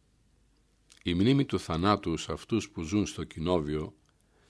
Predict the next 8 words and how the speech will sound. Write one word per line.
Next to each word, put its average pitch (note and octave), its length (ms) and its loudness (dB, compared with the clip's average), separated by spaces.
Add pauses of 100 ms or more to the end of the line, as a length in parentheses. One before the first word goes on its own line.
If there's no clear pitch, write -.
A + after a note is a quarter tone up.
(140)
δημιουργεί F#2+ 460 2
κόπους, G2+ 840 4 (120)
λεπτολόγηση E2+ 720 2
των D#2+ 160 -4
αμαρτιών D#2 680 -2 (680)
και F#2 140 0
γλυκιά E2+ 560 2
υποδοχή E2+ 840 -2